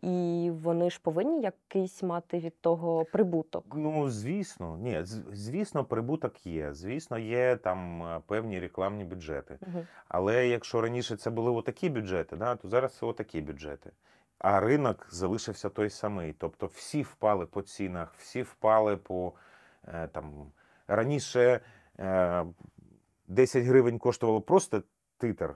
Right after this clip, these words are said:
Speaker 2: спонсор такий-то.
Speaker 1: Мгм.
Speaker 2: А тепер десять гривень коштує чотири титри, два усніки і в печаті так само їх логотип. Але
Speaker 1: Мгм.
Speaker 2: коштують ті самі гроші.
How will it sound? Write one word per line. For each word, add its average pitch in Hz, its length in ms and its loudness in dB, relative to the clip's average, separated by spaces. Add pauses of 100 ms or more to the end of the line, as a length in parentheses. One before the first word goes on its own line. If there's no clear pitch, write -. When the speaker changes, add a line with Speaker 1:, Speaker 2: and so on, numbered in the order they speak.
(160)
Speaker 2:
спонсор - 560 -2
такий-то. - 540 -4
Speaker 1:
Мгм. 190 200 -6 (280)
Speaker 2:
А 196 100 0
тепер 202 280 2
десять 135 360 4
гривень 92 320 2
коштує 139 460 2 (180)
чотири 151 440 6
титри, 160 460 4
два 120 380 10
усніки 135 800 2
і 113 440 2
в 98 100 -2 (140)
печаті 117 460 0
так - 180 -2
само 98 300 0
їх 92 200 -4
логотип. 92 440 -4
Але 107 160 2
Speaker 1:
Мгм. - 80 -6
Speaker 2:
коштують 120 380 -2
ті 110 120 -6
самі 101 260 -4
гроші. 90 400 -6